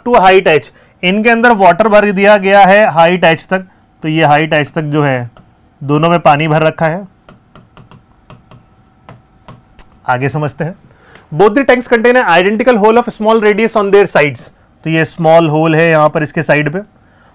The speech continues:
और ये भी एक स्मॉल होल है यहाँ पर साइड पे। ठीक है,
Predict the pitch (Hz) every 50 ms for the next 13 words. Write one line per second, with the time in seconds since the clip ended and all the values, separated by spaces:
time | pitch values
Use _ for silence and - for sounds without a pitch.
0 | _ _ - 151 143 143 143 143 143 143 147 147 143 147 151 143 139 - - 165
1 | 151 147 151 151 139 147 147 151 147 143 151 151 147 143 143 139 143 143 131 -
2 | 151 147 147 143 139 196 196 _ _ _ _ _ _ - - 156 156 175 160 135